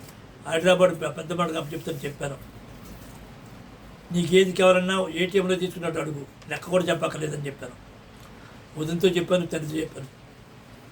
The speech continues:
దాన్ని అపార్థం చేసుకుని నాన్న రకాలు అయిపోయాడు. కోపం మీద అన్నాను, "వెళ్ళిపోతాడు, వెళ్ళిపోతాడు, సామాన్లు పట్టుకుని వెళ్ళిపోతాడు. చూడు, ఆ తండ్రిని తీసుకొచ్చింది నేను,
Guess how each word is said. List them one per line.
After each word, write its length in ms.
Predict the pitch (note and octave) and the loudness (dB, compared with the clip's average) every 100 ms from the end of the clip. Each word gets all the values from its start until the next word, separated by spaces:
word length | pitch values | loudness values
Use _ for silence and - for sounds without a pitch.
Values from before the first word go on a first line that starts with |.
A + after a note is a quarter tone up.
| - - - - - - - | -20 -20 -20 -20 -20 -18 -8
దాన్ని 260 | D#3 E3+ E3 | -2 0 2
అపార్థం 380 | C#3+ C3+ F#3 F3+ | 0 2 2 2
చేసుకుని 280 | E3+ F3 D#3 | 0 -2 -4
నాన్న 220 | D#3 D#3+ | -4 -4
రకాలు 220 | D3+ D3+ | -4 -4
అయిపోయాడు. 320 | C#3+ D3 C#3 - - - - - - - - - | -6 -8 -10 -14 -20 -20 -20 -20 -20 -20 -20 -6
కోపం 260 | E3+ F3 F#3 | 0 2 2
మీద 140 | F#3 | 2
అన్నాను, 320 | E3+ D#3+ D#3+ F3 G3 - - - - - - - - - - F#3 | 2 0 -4 -6 -8 -18 -20 -20 -20 -20 -20 -20 -20 -20 -8 -2
"వెళ్ళిపోతాడు, 320 | F3+ G3+ F#3+ | 2 4 4
వెళ్ళిపోతాడు, 340 | F#3 E3+ - | 4 0 -4
సామాన్లు 340 | E3 E3+ F#3 F3 | -2 0 0 0
పట్టుకుని 240 | F3 F3+ | 0 0
వెళ్ళిపోతాడు. 400 | E3 E3 D3+ C#3 C3+ - - - - F3 | 0 -2 -6 -8 -14 -20 -20 -20 -6 -2
చూడు, 240 | E3+ C#3+ - - - - - - - - - D3 | 0 -2 -8 -20 -20 -20 -20 -20 -20 -20 -10 -8
ఆ 60 | |
తండ్రిని 360 | C#3 F3+ F3+ F3+ | 0 2 4 2
తీసుకొచ్చింది 460 | G3+ G3+ G3+ F#3+ | 2 2 2 2
నేను, 320 | F3 G3 E3+ | 4 4 4